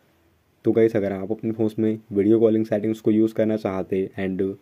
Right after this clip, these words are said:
वीडियो कॉलिंग करना चाहते हैं कोई भी other नंबर में या फिर कोई भी कॉन्टैक्ट्स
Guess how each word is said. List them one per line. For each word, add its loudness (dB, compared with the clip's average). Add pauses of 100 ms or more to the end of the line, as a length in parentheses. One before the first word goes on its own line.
(240)
वीडियो 2
कॉलिंग 0
करना -4
चाहते -4
हैं -4
कोई 0
भी 2
other 0
नंबर -6
में -4
या -14
फिर 2
कोई 2
भी 2
कॉन्टैक्ट्स -4